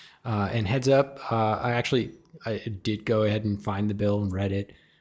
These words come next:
uh, but it was in Hebrew. So I had to get it translated by Chat G P T. Thank God for that, because Google Translate has a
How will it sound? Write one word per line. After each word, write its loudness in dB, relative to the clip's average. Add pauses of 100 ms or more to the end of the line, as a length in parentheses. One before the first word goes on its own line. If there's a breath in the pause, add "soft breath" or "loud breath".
(140 soft breath)
uh, -4
but -2
it -4
was 2
in 2
Hebrew. 0 (920)
So -2
I 0
had 2
to 2
get 4
it -2
translated 2
by 0
Chat 0
G -2
P -2
T. -2
Thank -2
God 0
for -6
that, -4 (300 soft breath)
because -4 (360)
Google 0
Translate 2
has -4
a -2